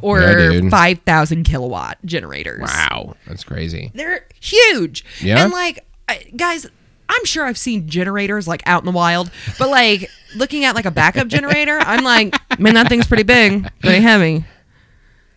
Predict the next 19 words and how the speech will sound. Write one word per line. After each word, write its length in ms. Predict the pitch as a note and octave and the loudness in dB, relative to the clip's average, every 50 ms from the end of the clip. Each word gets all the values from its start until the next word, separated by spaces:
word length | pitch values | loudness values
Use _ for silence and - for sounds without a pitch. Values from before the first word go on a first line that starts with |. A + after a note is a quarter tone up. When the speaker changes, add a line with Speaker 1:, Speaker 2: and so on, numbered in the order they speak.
| _ _ _ _ _ _ | _ _ _ _ _ _
Speaker 1:
But, 100 | - D#3+ | -8 -6
like, 220 | E3 D3+ C#3 C#3+ D3 | -6 -6 -6 -4 -4
this, 240 | F#3 A#3 - - | -4 -4 -2 -2
I, 140 | C#3 C3+ - - - _ - - - | -2 -4 -4 -6 -12 _ -20 -14 -4
Speaker 2:
Yeah. 80 | - E3+ | 0 2
Speaker 1:
I 440 | E3+ F3+ F3 E3+ E3+ F3 E3+ E3 - - E3+ E3+ | 4 4 4 4 2 2 2 0 -2 -4 -6 0
don't 220 | D#3+ G3+ G#3+ A3 G#3+ | 2 2 4 4 2
know 80 | G#3 | 0
what 100 | G3 F#3+ | -2 0
that 120 | F3 F3+ E3+ | -2 -2 -2
looks 220 | D#3+ D#3 - - | -2 -4 -6 -6
like. 300 | C3+ B2 A#2 B2 - - - - _ - - - | -6 -6 -6 -8 -10 -14 -20 -20 _ -14 -4 -2
I'm 80 | - A#3+ | -2 0
sure 120 | - D4+ | 2 2
I 100 | C4 A#3+ | 2 2
do, 200 | F3 D#3 C3 G#2+ - - | 0 -2 -4 -4 -4 -2
but 100 | D#3+ E3+ | 2 2
I 60 | E3+ | 2
don't. 260 | C#3+ C3 F#2 - - | 2 0 -4 -6 -8